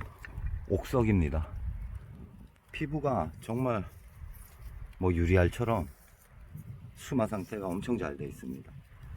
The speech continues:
어, 오늘 느낌이 좋더니, 어, 탐석 시작하자마자 한 삼십 분 됐죠. 아,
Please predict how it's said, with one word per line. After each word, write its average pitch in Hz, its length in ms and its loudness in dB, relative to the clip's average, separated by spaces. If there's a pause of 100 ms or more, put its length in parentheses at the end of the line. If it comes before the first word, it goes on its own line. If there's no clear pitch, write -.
(1400)
어, 110 560 6
오늘 120 340 8
느낌이 123 420 4
좋더니, 110 560 4 (1000)
어, 92 200 0
탐석 117 340 0
시작하자마자 107 1000 2 (2500)
한 110 140 -6
삼십 113 360 -6
분 107 140 2
됐죠. 82 300 -2 (2250)
아, 80 260 -4